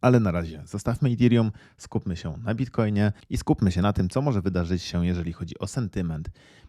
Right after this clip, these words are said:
miesięczny. Tak jak mówiłem, raczej spodziewam się kwietnia na zielono. Zwykle ten kwiecień nas tutaj uraczał trzydziestoprocentowymi wzrostami. Nie wiem, czy tym razem też będzie trzydzieści procent,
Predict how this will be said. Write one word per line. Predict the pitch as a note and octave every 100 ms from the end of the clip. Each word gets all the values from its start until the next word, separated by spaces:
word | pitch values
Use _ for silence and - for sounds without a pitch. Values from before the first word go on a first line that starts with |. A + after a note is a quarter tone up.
| -
miesięczny. | G2 A2 C3 G#2+ F2+ - - -
Tak | - E3
jak | D3+
mówiłem, | C#3 C3 C3+ B2 -
raczej | G#2+ C3 - B2+
spodziewam | - - G2+ A2 A2 F#2+
się | - F#2
kwietnia | - G#2 F#2 G2
na | F#2 F#2
zielono. | G2 F2+ E2 E2+ G2+
Zwykle | F2 C3 D#3+
ten | - F#2+
kwiecień | - B2 - A2 G2
nas | F#2+ F2+ -
tutaj | - F#2+ G2
uraczał | G#2 G#2+ G2+ F2+
trzydziestoprocentowymi | - G#2 A2 G#2+ - - G2 F#2 G#2 G2+
wzrostami. | F2 F#2 F#2 - E2 D#2+ A#2+ - - - _ -
Nie | G#2 C#3 D#3+
wiem, | A#2
czy | -
tym | A2 G2+
razem | A2+ G2+ F#2+
też | A2+
będzie | G#2+ F#2 F#2
trzydzieści | - F#2+ E2 -
procent, | F2+ - B2+